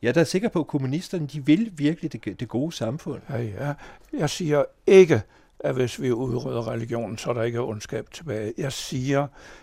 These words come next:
Speaker 2: at hvis vi udrydder religionen, så har vi ikke T H D C-problemet, som handler om, hvorfor tillader den almægtige Gud, øh, Auschwitz, for eksempel,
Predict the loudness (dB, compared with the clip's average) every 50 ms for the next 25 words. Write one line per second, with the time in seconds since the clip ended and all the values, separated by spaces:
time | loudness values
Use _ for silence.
0 | _ _ -4 -2 0 0 -2 -4 -4 -6 -6 -4 -4 -2 -2 -2 -2 0 0 0
1 | 0 0 -2 -4 -4 -6 -6 -6 -6 -4 -2 -2 -2 -2 -6 -8 -8 -4 -4 -2
2 | 0 0 0 -2 -2 -2 -4 -2 -2 -2 -2 -4 -6 -6 -2 -2 -2 -2 -2 -4
3 | -8 -10 -10 -10 -6 -4 -4 -4 -2 -4 -4 -4 -4 -4 -8 -8 -8 -12 -12 -12
4 | -12 -14 -16 -20 -20 -20 -20 -20 -20 -10 -2 -2 0 4 6 6 6 6 6 4
5 | 4 4 2 2 0 -4 -6 -8 -14 -20 -20 -20 -10 _ 0 0 2 4 4 4
6 | 4 4 4 0 0 0 2 0 -2 -2 -4 -4 -6 -6 -6 -6 -6 -6 -6 -6
7 | -8 -8 -6 -4 -4 -4 -2 -4 -6 -6 -6 -6 -8 -8 -8 -8 -8 -8 -8 -8
8 | -8 -8 -8 -8 -10 -10 -10 -10 -12 -12 -12 -12 -12 -12 -14 -14 -10 -10 -12 -12
9 | -12 -16 -18 -18 -18 -16 -18 -18